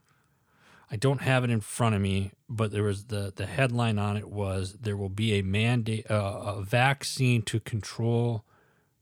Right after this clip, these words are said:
population," and the picture on it was with Bill Gates. And this was in two thousand eleven. So,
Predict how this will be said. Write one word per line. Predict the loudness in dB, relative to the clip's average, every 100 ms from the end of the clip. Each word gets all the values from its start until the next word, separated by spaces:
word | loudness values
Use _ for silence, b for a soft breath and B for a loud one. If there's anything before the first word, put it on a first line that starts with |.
| _
population," | -4 0 0 2 2 2 0 -2 -4 -6 _ _ _ _ _ _ _ _ _ _ _ _ -4
and | 0 2 0 -2 -4 -4
the | -6
picture | -2 0 0 2 0 -2 -8 _ _ _ _
on | -2 0
it | 0 -2
was | -2 -2 -2
with | -2 -4 -4
Bill | -6 -4
Gates. | -6 -10 -12 -16 -16 _ _ _ _ _ _ _ _
And | 4
this | 6 6
was | 4
in | 4
two | 2 0
thousand | 2 2 2
eleven. | -2 -2 -4 -6 -12 -18 _ _ _ _ _ -20 b b b b b b b b b b b
So, | 0 2 4 0